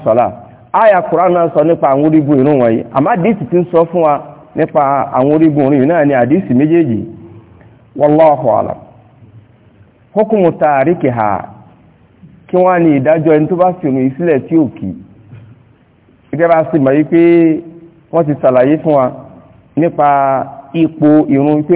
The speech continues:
orígun kan nínú àwọn orígun Islam. Ẹni bá wá fi ìrun kalẹ̀ tí ò kí, kí ni ipò rẹ̀ nínú Sharia Islam? Àfáà ní, "أجمع المسلمون على أن من جحد فريضة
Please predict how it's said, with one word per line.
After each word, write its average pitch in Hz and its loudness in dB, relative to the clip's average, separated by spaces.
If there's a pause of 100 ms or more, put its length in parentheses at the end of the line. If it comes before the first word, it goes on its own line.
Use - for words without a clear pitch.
orígun 170 2
kan 143 2
nínú 175 2
àwọn 131 2
orígun 123 0
Islam. 120 -2 (720)
Ẹni 208 -2
bá 220 0
wá 226 2
fi 185 0
ìrun 160 0
kalẹ̀ 143 0
tí 196 -6
ò 165 2
kí, 107 -10 (480)
kí 240 0
ni 202 0
ipò 160 0
rẹ̀ 151 4
nínú 156 0
Sharia 127 0
Islam? 104 -2 (1120)
Àfáà 196 0
ní, 190 0 (140)
"أجمع 185 -2
المسلمون 156 0 (800)
على 151 2 (180)
أن 190 0
من 151 2
جحد 180 -2 (180)
فريضة 165 0